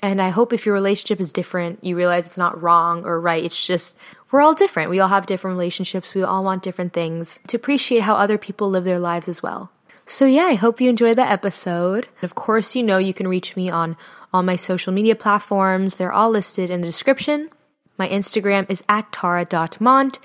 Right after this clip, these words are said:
The Instagram for this podcast specifically is at trust and thrive. My blog and website are tara dash mont dot com.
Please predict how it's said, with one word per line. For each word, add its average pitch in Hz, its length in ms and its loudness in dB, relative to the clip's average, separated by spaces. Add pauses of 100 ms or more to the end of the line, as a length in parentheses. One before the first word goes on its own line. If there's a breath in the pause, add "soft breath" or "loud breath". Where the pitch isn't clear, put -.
(440 loud breath)
The 208 80 2
Instagram 214 460 2
for 185 220 2
this 175 160 -4
podcast 185 720 0
specifically 175 760 -4 (300 loud breath)
is - 220 -6
at 185 220 4
trust - 340 -4
and 160 180 -4
thrive. - 480 -6 (500)
My 190 100 -2
blog 208 360 4
and 180 100 -2
website 170 540 -2
are 156 200 0
tara 220 480 2
dash 165 440 2
mont 233 320 0
dot 160 240 -2
com. 95 320 -8